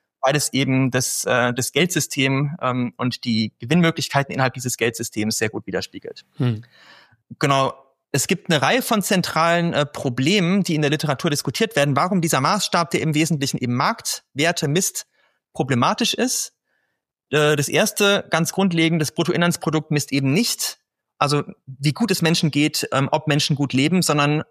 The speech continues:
Speaker 1: ob Güter und Dienstleistungen gehandelt werden. Also wenn jemand krank wird, Medikamente braucht, dann steigt das Bruttoinlandsprodukt. Ähm, wenn Menschen gesund bleiben, passiert eben gar nichts. Also da gibt's so diese, diese ganzen Widersprüche um das Wohlergehen.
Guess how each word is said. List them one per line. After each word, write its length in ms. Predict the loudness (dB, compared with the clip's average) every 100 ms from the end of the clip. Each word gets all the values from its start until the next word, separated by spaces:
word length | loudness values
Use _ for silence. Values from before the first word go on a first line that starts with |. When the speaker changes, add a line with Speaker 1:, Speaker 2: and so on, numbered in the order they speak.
| -4
Speaker 1:
ob 220 | -4 -2
Güter 260 | -2 0
und 100 | 0
Dienstleistungen 540 | 2 2 2 0 2 0
gehandelt 380 | 2 0 0 0
werden. 380 | -2 -2 -6 -10 _ _ _ _ _ -4
Also 140 | 0
wenn 120 | 2
jemand 260 | 4 2 0
krank 360 | 0 0 0 0
wird, 400 | 2 2 -2 0
Medikamente 560 | 0 2 2 2 0
braucht, 380 | 0 0 0 0
dann 100 | -2
steigt 260 | 0 -2 -2
das 120 | -4
Bruttoinlandsprodukt. 1000 | -2 -2 0 -2 -2 -2 -4 -4 -10 -10 _ _ _ _ -2
Ähm, 240 | 0 2
wenn 200 | 2 2
Menschen 320 | 0 0 0
gesund 320 | 2 2 2
bleiben, 540 | 2 2 2 0 -2 -6 _ _ _
passiert 260 | -2 0 0
eben 180 | 2 0
gar 180 | 2 0
nichts. 340 | -4 -8 -6
Also 160 | -2 0
da 80 |
gibt's 200 | 0 -2
so 80 | -2
diese, 220 | -2 -2
diese 260 | -2 -4 -2
ganzen 300 | 0 -2 0
Widersprüche 400 | 0 0 0 0
um 100 | 0
das 220 | 0 0
Wohlergehen. 720 | 0 2 0 -2 -2 -8 -10